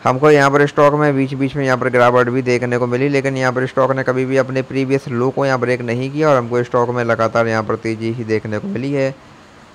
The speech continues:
आज भी हमको यहाँ पर stock में टू पॉइंट थ्री नाइन परसेंट की यहाँ पर तेज़ी देखने को मिली है। तो यहाँ से अभी हम stock में बात करें, अगर यहाँ से stock में ये तेज़ी continue रहती है तो यहाँ से भी और तेज़ी की condition में हमारे पास stock में वन सिक्सटी एट का पहला यहाँ पर रेजिस्टेंस देखने को मिलेगा। अगर stock इसको भी यहाँ break करता है then यहाँ से हमको stock है वन एटी,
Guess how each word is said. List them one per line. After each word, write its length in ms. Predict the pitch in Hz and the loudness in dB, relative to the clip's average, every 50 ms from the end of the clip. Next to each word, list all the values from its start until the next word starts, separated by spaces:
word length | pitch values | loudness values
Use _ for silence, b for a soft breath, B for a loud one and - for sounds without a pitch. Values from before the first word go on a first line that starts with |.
| - - | -4 2
आज 220 | - 135 139 139 147 | 4 4 4 4 4
भी 160 | 151 160 156 | 2 4 2
हमको 240 | 147 139 127 139 139 | 2 4 2 2 4
यहाँ 180 | 139 135 131 123 | 4 4 2 2
पर 160 | 127 135 131 | 2 0 2
stock 260 | - - 139 135 131 | 4 4 2 2 4
में 140 | 143 143 143 | 2 0 0
टू 140 | 135 143 135 | 0 -2 -2
पॉइंट 280 | 127 131 131 131 127 120 | 0 0 0 0 -4 -6
थ्री 160 | - 135 139 143 | -4 -2 -2 0
नाइन 240 | 139 131 131 131 | 0 0 0 2
परसेंट 440 | 123 131 123 123 - 135 123 123 117 | 2 2 0 2 0 -2 -4 -4 -6
की 180 | 117 - 147 135 | -8 -6 -4 -2
यहाँ 140 | 131 123 117 | -2 -2 0
पर 120 | 117 120 | 0 0
तेज़ी 300 | 117 - 123 120 113 120 | 0 0 -4 -4 -4 -6
देखने 380 | 113 113 113 110 - 110 107 110 | -2 0 -2 -2 -2 -2 -2 -2
को 80 | 120 131 | -2 -2
मिली 240 | 131 120 107 107 110 | -2 -2 -2 0 -2
है। 80 | 113 | -2
तो 140 | 104 - 113 | 0 0 0
यहाँ 260 | 113 113 113 113 120 | 2 2 0 0 0
से 100 | 123 135 | 0 0
अभी 180 | 135 127 131 131 | 0 2 2 -2
हम 140 | 123 123 123 | -2 -2 -4
stock 280 | 123 - 131 123 120 123 | -4 0 0 0 0 0
में 120 | 127 123 117 | -2 0 2
बात 200 | 117 117 113 117 | 2 2 0 0
करें, 220 | - 113 120 127 | -2 -2 0 0
अगर 220 | 120 117 117 117 | 0 0 0 0
यहाँ 180 | 117 113 117 117 | 0 0 -2 0
से 120 | 117 120 | -2 -4
stock 280 | 120 - - 120 120 117 | -6 -2 -2 -2 -2 0
में 80 | 117 120 | -2 -6
ये 80 | 117 | -4
तेज़ी 260 | 117 120 117 113 120 | -4 -6 -6 -6 -6
continue 380 | 113 117 113 104 117 113 113 113 | -6 -6 -4 -4 -6 -4 -2 0
रहती 280 | 113 110 113 - 143 139 | 0 0 -2 -2 -6 -2
है 180 | 135 127 123 | -2 -2 -2
तो 1400 | 120 - - - - - - - - - - - - - - - - - - - - - - - - - - | -4 -8 -18 -20 -20 -20 -20 -20 -20 -20 -20 -20 -20 -20 -20 -20 -20 -20 -20 -20 -20 -20 -20 -20 -14 -4 0
यहाँ 100 | 143 147 | 2 4
से 60 | 151 151 | 4 6
भी 80 | 151 | 6
और 120 | 156 151 151 | 4 4 4
तेज़ी 220 | 156 160 151 156 160 | 2 0 0 2 2
की 100 | 170 160 | 4 2
condition 320 | 160 156 156 156 156 160 | 2 2 2 2 2 2
में 100 | 165 170 165 | 2 2 4
हमारे 240 | 147 135 135 139 | 4 6 6 4
पास 200 | 135 135 143 135 139 | 6 6 4 4 4
stock 300 | 131 - - 135 135 135 | 0 2 4 4 4 6
में 60 | 143 135 | 4 4
वन 180 | 127 131 135 131 | 4 4 2 2
सिक्सटी 340 | 139 135 - - - 139 135 | -2 -2 -2 -4 -2 2 2
एट 140 | 135 131 | 2 4
का 100 | 127 135 127 | 2 2 4
पहला 260 | 120 131 127 127 127 | 4 4 4 4 4
यहाँ 220 | 127 127 127 123 123 | 4 4 2 2 4
पर 140 | 120 127 123 | 2 2 2
रेजिस्टेंस 440 | 123 120 123 127 127 - 135 131 | 2 0 0 -4 -2 -2 -4 -2
देखने 260 | 127 123 123 120 127 127 | 0 -2 -2 0 0 -2
को 100 | 123 120 | -2 0
मिलेगा। 320 | 120 120 127 127 127 117 | 2 0 2 2 2 2
अगर 160 | 117 120 120 | 2 2 0
stock 240 | 120 - 127 123 120 | 0 0 0 0 0
इसको 240 | 120 117 - 123 117 | 0 -2 0 -2 -2
भी 120 | 117 120 | -2 -2
यहाँ 120 | 120 117 113 | -2 -2 0
break 200 | 110 117 113 - | 0 0 0 2
करता 260 | 117 113 110 95 113 | 0 0 2 2 0
है 80 | 117 | 2
then 180 | 107 113 110 110 | 2 2 0 2
यहाँ 140 | 110 110 104 | 0 -2 -2
से 100 | 98 107 | -4 -6
हमको 220 | 107 104 113 113 | -4 -2 -2 -2
stock 280 | 113 - 107 107 107 110 | 0 0 -2 0 2 0
है 60 | 110 | 0
वन 200 | 104 107 107 107 | 0 0 -4 -4
एटी, 440 | - - 127 131 127 127 117 117 120 | -2 -4 -4 -4 -4 -4 -6 -6 -8